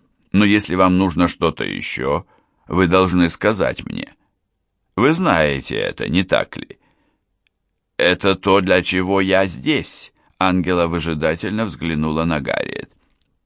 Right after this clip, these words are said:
Гарриет кивнула. «Спасибо вам». Ангела понятия не имела, что ещё она может сказать утешительного. «Мы сделаем всё возможное,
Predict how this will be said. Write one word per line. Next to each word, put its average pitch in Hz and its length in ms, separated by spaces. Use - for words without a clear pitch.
Гарриет 104 600
кивнула. 64 680
«Спасибо 110 600
вам». 90 360
Ангела 101 460
понятия 73 640
не 73 240
имела, 71 380
что - 220
ещё 76 380
она 73 180
может 73 340
сказать 71 520
утешительного. 50 960
«Мы 104 380
сделаем 85 560
всё 82 240
возможное, 85 840